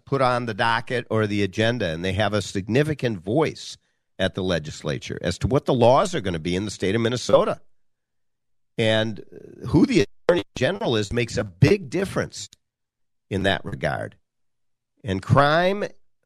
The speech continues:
lays at the f-, at the feet of this Attorney General.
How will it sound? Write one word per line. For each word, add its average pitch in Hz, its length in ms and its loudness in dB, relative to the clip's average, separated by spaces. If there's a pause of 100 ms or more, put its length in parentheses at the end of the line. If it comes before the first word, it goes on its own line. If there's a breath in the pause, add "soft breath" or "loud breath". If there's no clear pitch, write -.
lays 156 560 2
at 160 200 -2
the 123 80 -4
f-, - 220 -12 (120)
at 113 240 2
the 113 80 -2
feet - 460 -4 (280)
of 101 160 -2
this 131 220 0
Attorney 117 380 0
General. 104 420 -2